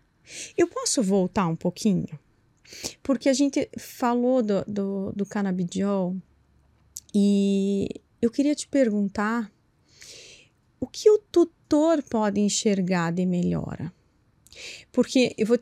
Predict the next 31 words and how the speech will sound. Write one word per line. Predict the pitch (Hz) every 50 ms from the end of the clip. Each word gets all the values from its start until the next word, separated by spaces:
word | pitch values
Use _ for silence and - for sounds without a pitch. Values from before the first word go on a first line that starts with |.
| _ _
eu | - 214
vou | 226 233 226
partilhar | - - 233 - - 247 226 226
com | 220 - 247
você | 226 220 220 - - 254 247 262 269 277 -
a | - - _ _
experiência | 233 - - - 262 240 240 233 226 247 240 - - 240 233 233 - _ _ _ _ _ _ _ _ _ _ _ _
que | - - 226
eu | 220 226 220
tenho | - - 226 220 214 214
com | - - 220
um | 208
paciente | - 226 220 - - 226 208 214 220 - -
meu. | 220 202 175 160 160 - 180 - - _ _ _ _ _ _ _ _ _ _ _
Eu | - -
tenho | - 226
dois | 214 202 185 214 240 277 339 381 370 -
pacientes | - - 247 - - 214 196 - -
felinos, | - - 226 214 208 190 185 180 190 185 190 202 233 285 294 -
doentes | - 190 185 180 185 180 170 - -
renais, | 170 180 165 165 160 160 160 151 165 196 226 269 - - - - - _ _ _ _ - - - - - - - _ _ _
que | - -
estão | 247 - - - 240 226 247
sob | 254 - 254 214 208 202
o | 185
uso | 185 180 180
do | 185 190
canabidiol. | - 196 190 185 175 175 - - - 175 - - - - _ _ _ _ _ _ _ - _ - - - - - - - - - - - - _ _ _ _ _ _ _
E | - 202 202 208 208 208
os | 208 -
tutores | - - 214 - - 202 202 220 220 208 196 - -